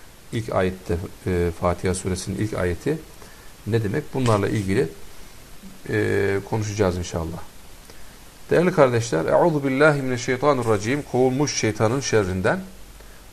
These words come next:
Allah'a sığınırım. E, her zaman olduğu gibi, "Euzu billahi mineşşeytanirracim"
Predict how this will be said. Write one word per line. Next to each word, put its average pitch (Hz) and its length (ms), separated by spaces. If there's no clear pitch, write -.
Allah'a 135 400
sığınırım. 127 560
E, 117 40
her 113 280
zaman 107 320
olduğu 110 360
gibi, 92 340
"Euzu 117 400
billahi 110 420
mineşşeytanirracim" 101 1200